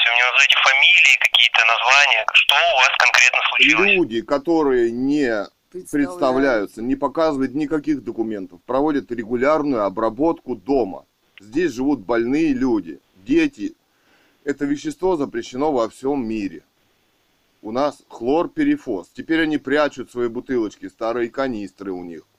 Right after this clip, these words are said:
Speaker 2: Что происходит? На каком основании эти люди работают? Кто им спускает? Мэрия,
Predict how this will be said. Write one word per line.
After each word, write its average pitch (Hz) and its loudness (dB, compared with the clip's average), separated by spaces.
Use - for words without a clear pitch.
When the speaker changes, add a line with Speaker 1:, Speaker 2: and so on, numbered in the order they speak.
Speaker 2:
Что 175 0
происходит? 143 -4
На 127 -6
каком 156 -2
основании 143 0
эти 123 -2
люди 139 0
работают? 131 -2
Кто 165 -2
им 156 0
спускает? 123 -4
Мэрия, 143 0